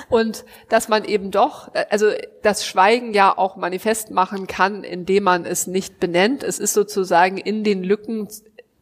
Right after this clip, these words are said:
dessen, was er nicht erzählt. Und trotzdem kann man ja, also so war jetzt meine Aufzählung, bestimmte Themen definieren. Das ist Rom,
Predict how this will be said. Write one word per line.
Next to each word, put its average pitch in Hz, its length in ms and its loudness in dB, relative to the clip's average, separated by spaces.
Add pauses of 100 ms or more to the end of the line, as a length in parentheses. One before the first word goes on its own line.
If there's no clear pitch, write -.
dessen, 196 440 0
was 180 160 0
er - 140 -2
nicht 190 280 -2
erzählt. 202 640 2 (440)
Und 214 140 -2
trotzdem 214 560 0
kann 208 200 2
man 240 200 4
ja, 220 280 6
also 180 260 -4
so 180 340 -4 (200)
war 170 160 4
jetzt 170 260 -4
meine 190 320 0
Aufzählung, 185 720 -2
bestimmte 190 400 -4
Themen 196 420 0
definieren. 208 800 0 (500)
Das 196 160 -4
ist 185 220 -4
Rom, 285 460 2